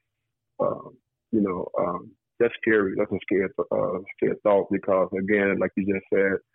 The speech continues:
uh, um, the applicants have spent, you know, tons, thousands of dollars,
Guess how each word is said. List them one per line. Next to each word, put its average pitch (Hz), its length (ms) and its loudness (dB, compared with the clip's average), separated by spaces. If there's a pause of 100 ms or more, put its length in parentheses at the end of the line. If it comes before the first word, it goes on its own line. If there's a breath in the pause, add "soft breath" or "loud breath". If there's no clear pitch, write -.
(480 soft breath)
uh, 95 320 2 (540)
um, 92 280 -2 (160)
the 110 160 4
applicants 101 520 0
have 98 100 0 (100)
spent, 98 240 -2 (300)
you 101 100 -4
know, 95 140 -4 (160)
tons, 101 220 0 (100)
thousands 98 400 2
of 95 100 -6
dollars, 95 380 0